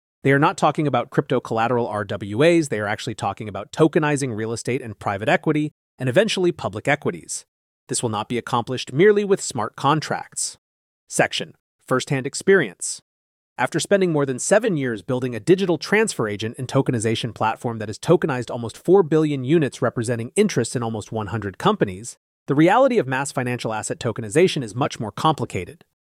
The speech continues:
First of all, tokenization is a relatively simple and minor part of the process. Tokenization is a commodity business and hundreds of companies can tokenize assets. Tokenization by itself is not a very profitable business,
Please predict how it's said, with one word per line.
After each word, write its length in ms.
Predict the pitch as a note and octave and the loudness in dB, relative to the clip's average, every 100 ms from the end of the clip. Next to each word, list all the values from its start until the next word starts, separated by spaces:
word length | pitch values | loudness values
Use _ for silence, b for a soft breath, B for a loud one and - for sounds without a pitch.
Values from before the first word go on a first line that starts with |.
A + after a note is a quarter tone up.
| _ _ _ | _ _ _
First 220 | - D#3+ | 2 2
of 80 | B2+ | 2
all, 140 | A#2 | 0
tokenization 640 | - C3 C3+ A2 D3 D3+ C3 | 0 -2 -2 0 0 0 -4
is 100 | G#2+ | -6
a 60 | |
relatively 560 | G#2+ C#3 F3 D#3 C3 A2+ | 0 2 2 0 -4 -6
simple 420 | - E3+ F3 F3 | -2 0 0 -2
and 140 | C3+ A#2 | -2 -2
minor 260 | C#3 D#3 | 0 0
part 240 | - A#2 G2+ | -2 -6 -8
of 80 | |
the 60 | - | -12
process. 760 | - D3 D3+ - - - - - _ _ _ - | -2 0 0 -2 -10 -12 -12 -14 _ _ _ -4
Tokenization 680 | B2+ C3 A2 C3 E3 F3+ F3+ | -2 -2 0 2 2 2 -4
is 140 | A2+ | -6
a 60 | B2 | -10
commodity 500 | A#2 A#2+ F3 F3 E3+ | -4 2 2 2 0
business 400 | D#3+ D3+ D3+ B2+ | 0 0 -4 -6
and 100 | A2 | -6
hundreds 400 | - F#3 F3+ D#3 | 0 2 2 -2
of 120 | - | -2
companies 400 | A2+ G2 G#2 - | -4 -4 -8 -6
can 160 | A2 | -8
tokenize 500 | - G#2+ A#2 G2+ G2 | -4 -4 -2 -6 -4
assets. 640 | A2 B2+ - F#2 - - - _ _ _ _ _ - | -2 0 -2 -6 -8 -10 -10 _ _ _ _ _ -4
Tokenization 600 | B2+ B2 A2 D3 - C3 | 0 0 2 2 0 -2
by 140 | B2 | -4
itself 420 | B2 - E3 E3 | -4 -2 0 0
is 100 | A2 | -4
not 240 | A2 B2 D#3+ | -4 0 0
a 40 | |
very 240 | D3+ D3 D3 | 2 2 0
profitable 500 | A2+ F#2+ - F#2 F#2 | -2 -4 -6 -10 -4
business, 540 | C3 B2+ D#3 - | -2 0 -4 -6